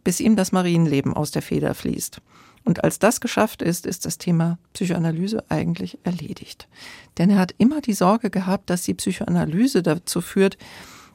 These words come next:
dass er all seine inneren Konflikte verliert, dass er eine desinfizierte Seele wird und nicht mehr schreiben kann. Und das wollte er auf gar keinen Fall. So viel Konflikte hatte er mit sich dann offenbar doch nicht.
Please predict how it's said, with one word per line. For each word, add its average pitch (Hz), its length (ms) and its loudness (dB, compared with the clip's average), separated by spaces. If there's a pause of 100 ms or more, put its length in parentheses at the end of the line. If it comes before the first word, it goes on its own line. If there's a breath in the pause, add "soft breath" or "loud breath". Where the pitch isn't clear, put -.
dass 180 140 0
er 202 200 6
all 196 140 4
seine 185 240 4
inneren 185 360 6
Konflikte 180 540 0
verliert, 185 640 0
dass 185 160 0
er - 80 2
eine 180 220 4
desinfizierte 180 800 0
Seele 196 340 0
wird 196 220 -2
und 185 160 0
nicht 175 200 -4
mehr 180 120 2
schreiben - 340 -4
kann. - 240 -6 (400 loud breath)
Und 170 220 -6
das 262 260 2 (460 loud breath)
wollte 214 320 2
er 202 80 0
auf 196 160 -4
gar 101 180 0
keinen 180 380 -2 (260)
Fall. - 460 -2 (420 soft breath)
So 185 240 6
viel - 160 -4
Konflikte 208 580 0
hatte 180 200 -6
er 170 80 2
mit 175 160 2
sich 180 180 -2
dann 175 160 -2
offenbar 175 420 -2 (380 soft breath)
doch - 220 -2
nicht. 165 260 -14